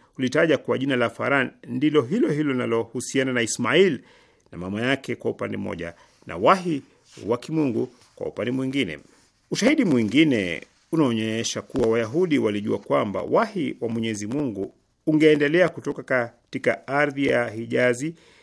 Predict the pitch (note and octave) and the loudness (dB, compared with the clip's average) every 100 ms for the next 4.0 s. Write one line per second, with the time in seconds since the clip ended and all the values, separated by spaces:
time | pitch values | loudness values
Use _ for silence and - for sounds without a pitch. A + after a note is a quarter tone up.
0 | _ _ G#2+ G2+ G#2 G#2+ A#2+ A#2 C3+ - | _ _ -10 -6 -6 -6 -8 -2 -2 0
1 | A#2+ A2+ A2+ - - A2+ A#2 G#2+ A2+ E3 | 0 0 -2 -6 -8 -6 -6 -4 0 2
2 | C#3+ - - _ _ _ - F2 E2 F2 | 0 -4 -12 _ _ _ -18 -14 -10 -8
3 | G#2 G#2+ - A2 A2 A2 - C#3+ C#3 B2+ | -6 -6 -8 -8 -6 -4 0 2 2 2